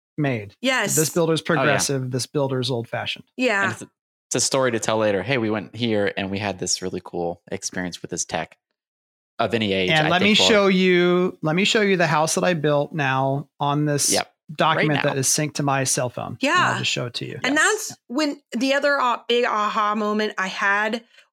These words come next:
Speaker 2: was a visit to a Kendra Scott jewelry store. And I,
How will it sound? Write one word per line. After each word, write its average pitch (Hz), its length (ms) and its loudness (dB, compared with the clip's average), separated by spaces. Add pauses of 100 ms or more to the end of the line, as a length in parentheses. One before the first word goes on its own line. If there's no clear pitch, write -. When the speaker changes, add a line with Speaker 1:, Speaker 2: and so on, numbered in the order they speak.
(200)
Speaker 2:
was 196 440 0
a 202 60 -2
visit 202 460 0
to 196 180 0
a 185 60 -2
Kendra 208 420 -2
Scott 185 440 -2 (160)
jewelry 196 680 -2 (240)
store. 185 640 0 (420)
And 202 160 0
I, 233 300 0